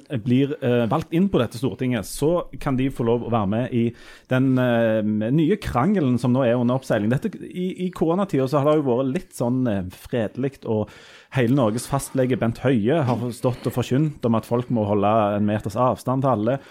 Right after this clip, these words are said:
og Erna har kommet inn og vært trygg og fin, og, og kommunene har stort sett oppført seg sånn som de skulle oppføre seg.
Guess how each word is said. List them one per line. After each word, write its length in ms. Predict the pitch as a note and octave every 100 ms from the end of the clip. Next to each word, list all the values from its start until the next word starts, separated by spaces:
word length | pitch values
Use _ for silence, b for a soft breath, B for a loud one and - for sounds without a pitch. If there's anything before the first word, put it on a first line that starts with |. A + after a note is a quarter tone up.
| B B
og 120 | G#2+
Erna 340 | G#2+ B2+ C3+ A#2+
har 20 |
kommet 240 | B2+ A2 B2+
inn 140 | A#2+
og 60 | A#2+
vært 100 | -
trygg 180 | A#2+ A2+
og 80 | B2
fin, 300 | A#2 A#2+ B2+
og, 240 | A#2 A2 A2+
og 80 | G#2+
kommunene 500 | B2+ A2+ G2 G#2+ C3
har 200 | - G#2+
stort 320 | - G#2+ A#2 -
sett 160 | G#2 A#2+
oppført 400 | - - A2+ G#2
seg 140 | G#2 -
sånn 180 | G2+
som 140 | G#2+ G2+
de 80 | F#2+
skulle 320 | - G#2 A2+
oppføre 320 | - G#2 F#2
seg. 180 | -